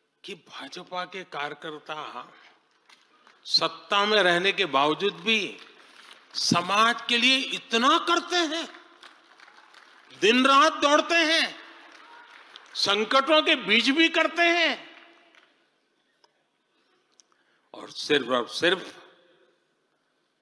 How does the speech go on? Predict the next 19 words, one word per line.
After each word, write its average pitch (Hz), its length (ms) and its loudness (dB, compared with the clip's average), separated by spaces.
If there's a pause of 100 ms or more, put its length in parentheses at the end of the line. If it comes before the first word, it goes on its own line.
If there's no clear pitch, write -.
(220)
भारत 120 520 -10
मां 101 320 -14
की 107 360 -18
जय 98 260 -8
के 117 240 -14
लिए 107 360 -10
करते 104 460 -18
हैं। - 340 -20 (4000)
ये 190 140 0
दो 262 220 2
दिन 330 300 4
भी 311 280 6
जो 220 180 0
चर्चा 240 440 2
हुआ, 226 320 4
विचार 214 400 2
विमर्श 220 400 2
हुआ 147 240 -2
है, - 200 -14